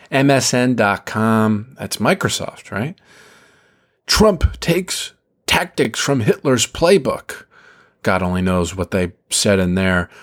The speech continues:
C N N dot com, "Think Trump's acting like a dictator now? What if he's reelected after this?" And then some soft beta on, on LinkedIn named Alec Ross. He's a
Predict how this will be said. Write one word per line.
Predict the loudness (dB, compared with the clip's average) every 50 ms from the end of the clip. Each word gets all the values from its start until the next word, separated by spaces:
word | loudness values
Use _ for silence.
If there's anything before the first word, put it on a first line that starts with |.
| -20 _ _
C | -4 -2 0 2 4 4
N | 4 4
N | 4 4 4
dot | 4 2 2 0 -2
com, | -4 -4 -4 -2 -2 -2 -2 -4 -6 -10 -18 -20 -20 -20 -20 _ _ _ _ _ _ _ _ _
"Think | -2 0 0 0 0 -2
Trump's | -6 -4 -2 0 0 0 -2 -4 -4 -4
acting | -2 -2 -2 -2 -2 -2 0
like | 0 0 0 0
a |
dictator | 0 2 0 0 0 2 2 4 4 4 4
now? | 6 4 4 4 4 4 2 2 0 -4 _ _ _ _ _ _ _ _ _
What | 0 2 4 4
if | 4 4 2
he's | 2 0 0 0 0
reelected | 0 0 2 2 0 0 0 0 -2 0 0 0 0 0
after | 0 -2 -4 -6 -8 -10 -10
this?" | -10 -12 -12 -10 -10 -8 -8 -10 -10 -14 _ _ _ _ _ -20 -20 -20 -20 -20 -20 _ _ _ _ _ _ _ _
And | -2 2 2 4 4
then | 4 4 4 4 4 4 2 2 -2 -4
some | -6 0 2 4 4 4 4 2 0 -2 -6 _
soft | -2 0 0 2 4 4 4 4 4 2 0 -6 -12 -14 -16 -18 -18 -16 -14 -12 -4 0
beta | 2 4 4 4 4 4
on, | 4 4 2 2 2 0 0
on | -2 -2 -2 -2
LinkedIn | 0 0 -2 -2 -2 -2 0 0 2 2 0
named | 0 0 -2 -2 -2
Alec | -2 0 0 0 0 0 -2
Ross. | 0 2 2 2 2 0
He's | -2 -2 -2
a | -2 -4 -4